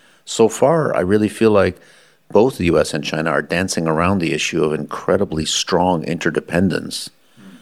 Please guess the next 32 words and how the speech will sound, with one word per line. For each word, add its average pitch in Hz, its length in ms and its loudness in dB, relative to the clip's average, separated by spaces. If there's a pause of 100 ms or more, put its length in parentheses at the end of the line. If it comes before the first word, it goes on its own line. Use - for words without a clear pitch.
(140)
in 80 160 -2
most 71 280 0
things. 58 280 -4
And - 180 -2
what 82 140 0
we've 80 200 -2
been 82 140 -4
saying 90 320 0
over 80 140 2
the 80 60 2
last 80 340 2
few 78 360 0 (760)
broadcasts 85 680 0
is 76 280 -2
that 76 280 0
the 85 60 -6
trade 104 400 0
in 95 100 0
intermediate 87 580 0
goods, 78 340 -6
the - 100 -10
trade 90 320 0
between - 260 -8
U 85 100 -2
S 80 120 -6
and - 80 -14
China 87 240 0
is 78 100 -2
still 87 240 0
incredibly 82 640 -2
healthy. - 380 -4 (240)
So 90 320 0